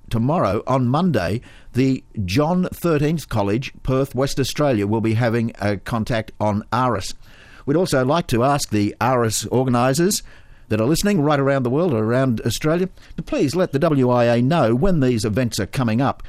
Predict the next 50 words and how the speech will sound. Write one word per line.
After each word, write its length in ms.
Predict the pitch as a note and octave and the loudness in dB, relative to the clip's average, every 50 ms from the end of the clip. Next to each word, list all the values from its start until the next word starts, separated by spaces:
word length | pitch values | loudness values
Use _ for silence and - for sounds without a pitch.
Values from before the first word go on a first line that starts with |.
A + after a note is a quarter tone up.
| - - - - - | -16 -18 -20 -20 -14
because 300 | - F#2+ - A#2+ A2+ - - - | -12 -4 -4 -4 -4 -4 -4 -2
we'd 180 | B2 C3 A2+ | 0 0 2
much 240 | G#2+ B2 D3 D#3+ - | 2 2 0 0 0
sooner 200 | - - D3 C3+ | 0 0 2 2
be 140 | A#2 G#2+ G#2+ | 2 2 2
able 260 | A2 A2+ A2+ G#2+ G#2 | 2 2 2 2 2
to 260 | G2+ - G#2+ G#2 G#2+ - - | 0 2 2 2 0 0 0
let 300 | B2 C#3 D3 D3+ - - | 0 2 2 0 -2 -2
people 320 | - B2+ B2 - A2+ A2+ | -2 -2 -2 0 0 0
know 180 | A2+ A#2+ B2+ A#2+ | 0 2 2 2
when 160 | G#2+ A2 A2 | 2 2 0
they're 120 | G#2+ G#2 | 0 0
going 240 | G#2 A#2 A#2 G#2+ F#2+ | 0 0 0 0 0
to 60 | G#2 | 0
happen 320 | G2+ B2+ D3+ - - G2 G#2+ | 0 0 0 0 0 -2 0
rather 300 | A2 A2+ A2 G2+ G2+ F#2+ | 0 0 0 0 0 0
than 220 | F#2+ G#2+ G2+ G#2 - - | 0 0 -2 -2 -4 -6
just 300 | F2+ B2 A#2+ - - - | -4 -2 -2 -2 -2 -4
report 340 | G#2 G2 - A#2+ A2 G#2+ G#2+ | -4 -4 -2 -2 -2 -2 0
on 160 | G#2+ G2+ G2+ | -2 -2 0
them 220 | G2+ G2 G2 F#2+ - - - - - | 0 0 -2 -2 -4 -10 -20 -18 -8
having 300 | - A2+ G#2+ A2+ G2+ F#2+ | -4 -2 -2 -2 -2 -2
happened. 360 | G#2 G#2 F2 - F#2 D#2+ D2 - - - - - - - - - - - - - - - | -2 -2 -2 -4 -4 -8 -8 -10 -16 -20 -20 -20 -20 -20 -20 -20 -20 -20 -20 -16 -4 0
All 160 | D#3+ D3+ C#3+ | 2 2 2
is 120 | C3 A2 C#3+ | 2 2 2
ready 180 | D3 D3 C3 | 0 0 0
for 160 | G#2+ - A#2+ | 0 0 0
a 60 | A#2 A2+ | 0 0
great 320 | F#2 A#2 C#3 D#3 D3+ - | 0 2 0 0 0 0
public 280 | - B2 G#2 A2+ G#2+ G#2+ | 0 0 2 0 0 0
relations 460 | G#2+ G#2 A2 A#2 A2+ - A#2 G#2+ A#2 | 0 0 2 0 0 0 0 0 0
event. 300 | G#2+ F#2+ C3+ F3+ F#3+ - - - - - | 2 0 0 -2 -2 -6 -10 -12 -4 -2
The 80 | C3 | -2
W 340 | C3+ B2+ F3+ G#3 G3+ E3 D3 | 2 2 2 2 2 2 2
I 260 | C#3 C3+ C3+ B2+ B2+ | 4 2 2 2 2
A 40 | B2+ | 2
National 460 | A#2 A#2 C#3 D3+ - - - B2 A2 | 2 0 0 -2 -2 -2 -2 -2 -2
Field 240 | G2+ - D#3+ E3 D#3 | -2 0 0 0 0
Day 160 | A#2 A2 A2 | 0 2 2
has 180 | A2+ C3+ C3+ G#2+ | 2 2 2 2
more 140 | D3+ D#3+ F3+ | 0 0 0
than 140 | D#3+ D3+ B2 | -2 -2 -2
twenty 260 | - G3 G#3 G3+ F#3 | -2 -2 -2 -2 -4
clubs 320 | - - E3+ E3 C3+ - | -4 -2 -2 -2 -2 -2
and 140 | C3+ A#2+ G#2 | -2 -2 0
groups 260 | A2+ A#2+ A#2 - - | 0 0 -2 -2 -2
registered, 460 | A2+ A#2 A#2 G#2+ A2+ G#2+ - C3 B2 - - - - | -2 -2 0 0 -2 -2 -2 -4 -4 -4 -12 -10 -4
including 560 | - D3 - - E3+ E3 D3+ D#3 D3+ B2+ - | -4 -4 -2 0 0 0 0 0 -2 -4 -2
each 200 | - E3 A3 - | -2 -2 -2 -2
state 360 | - - - C3+ A2 A#2+ - | -6 -4 0 0 0 0 -2